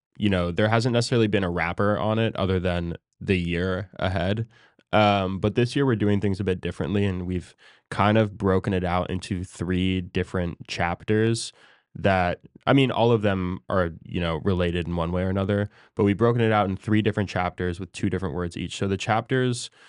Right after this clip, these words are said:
kind of touch on different aspects of culture. So one is more kind of focused on te-, tech and internet, which we, the wrapper for that chapter is called Alternate Reality. And the gist is that it's just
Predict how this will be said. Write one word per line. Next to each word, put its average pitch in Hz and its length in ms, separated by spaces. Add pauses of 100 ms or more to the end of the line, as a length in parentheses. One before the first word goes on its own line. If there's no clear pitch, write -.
(300)
kind 113 200
of - 460 (420)
touch - 320
on 90 320 (260)
different 90 480 (320)
aspects 71 440
of - 140
culture. - 440 (300)
So 123 240
one 110 380
is 120 180
more 98 440
kind 98 220
of 90 60
focused 95 520
on 92 200
te-, 95 300 (220)
tech - 300
and 92 100
internet, 101 440
which - 200
we, 98 180 (880)
the 92 100
wrapper 92 320
for - 100
that 87 160
chapter 87 340
is 85 120
called 87 320
Alternate 85 500
Reality. 90 600 (360)
And 120 140
the 117 80
gist 139 320
is 127 140
that 98 380
it's - 220
just - 320